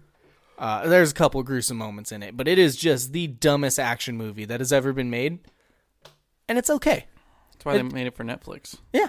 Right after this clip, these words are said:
Speaker 2: This new bomb at
Speaker 1: But
Speaker 2: the, at the box office.
Speaker 1: It, they had a budget of damn near two hundred million dollars, which is absurd.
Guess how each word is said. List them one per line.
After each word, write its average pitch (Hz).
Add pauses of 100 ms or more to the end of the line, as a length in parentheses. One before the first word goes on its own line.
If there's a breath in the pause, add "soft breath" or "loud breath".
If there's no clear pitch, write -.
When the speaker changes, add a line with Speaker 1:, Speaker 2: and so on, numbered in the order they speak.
Speaker 2:
This -
new 123
bomb 120
at 117
Speaker 1:
But 214
Speaker 2:
the, 131
at -
the -
box 143
office. -
Speaker 1:
It, 214
they 214
had 190
a 170
budget 147
of 127
damn 131
near 120
two 127
hundred 113
million 98
dollars, 90
which 117
is 117
absurd. 101